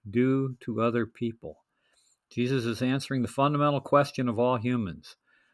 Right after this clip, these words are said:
What am I meant to do with my life? So far in this conversation with the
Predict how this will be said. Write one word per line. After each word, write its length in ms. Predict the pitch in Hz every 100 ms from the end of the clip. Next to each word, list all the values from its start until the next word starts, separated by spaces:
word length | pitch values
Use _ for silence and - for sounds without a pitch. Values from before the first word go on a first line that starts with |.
| _
What 180 | - 131
am 100 | 185
I 120 | 131
meant 320 | 104 120 143 -
to 80 |
do 180 | 101 117
with 220 | 127 -
my 160 | 104 104
life? 520 | 101 95 - - - _ _ _ _ _ _ _ _ _ _ _ _ _
So 300 | - - 147
far 300 | 165 123 104
in 80 | 101
this 200 | 98 104
conversation 720 | - 113 107 98 113 107 - 101
with 140 | 87
the 260 | 101 98